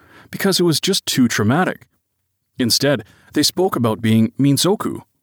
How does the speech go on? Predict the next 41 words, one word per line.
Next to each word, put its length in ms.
which 340
roughly 420
translates 720
to 340
ethnic. 480
Ishihara 560
didn't 260
know 160
the 140
meaning 360
of 120
the 80
word, 420
so 380
she 320
asked 320
her 100
mother. 480
The 100
first 300
thing 140
her 160
mother 320
said 260
was, 400
"Do 120
you 120
love 180
your 140
grandmother?" 640
Ishihara 560
said 280
yes. 420
"Do 100
you 180
really 260
want 160
to 60
hear 200
about 240
it?" 220